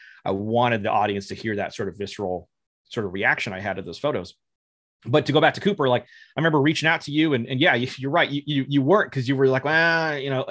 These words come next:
and that's, that's kinda how it is with this show. Uh, we did Booth,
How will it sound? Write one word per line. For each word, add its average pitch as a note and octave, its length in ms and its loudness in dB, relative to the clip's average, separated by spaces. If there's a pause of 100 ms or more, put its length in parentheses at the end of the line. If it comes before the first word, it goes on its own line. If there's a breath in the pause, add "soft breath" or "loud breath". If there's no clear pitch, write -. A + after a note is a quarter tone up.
and D#3+ 80 -2
that's, G3+ 260 2 (260 loud breath)
that's G3 120 4
kinda A#3 280 4
how G3+ 160 8
it F#3+ 60 8
is G3+ 120 6
with E3+ 140 -2
this C#3+ 100 -2
show. D3 460 0 (280 soft breath)
Uh, B2+ 320 6
we C3+ 160 0
did D#3 220 0
Booth, E3 340 4